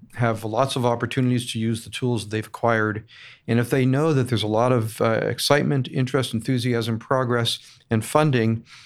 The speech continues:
uh, in A L S research, that gives them, uh, more reason to, uh, work in an A L S research lab, to, to grow into their own lab, and to really contribute to the field. So I think that that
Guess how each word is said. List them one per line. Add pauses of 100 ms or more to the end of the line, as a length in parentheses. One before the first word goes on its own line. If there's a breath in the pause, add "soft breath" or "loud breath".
(240 loud breath)
uh,
in
A
L
S
research,
that
gives
them, (120)
uh, (100)
more
reason (400 loud breath)
to,
uh, (220)
work
in
an
A
L
S
research
lab,
to, (260)
to (400 loud breath)
grow
into
their
own
lab,
and
to
really
contribute
to
the
field.
So
I
think
that
that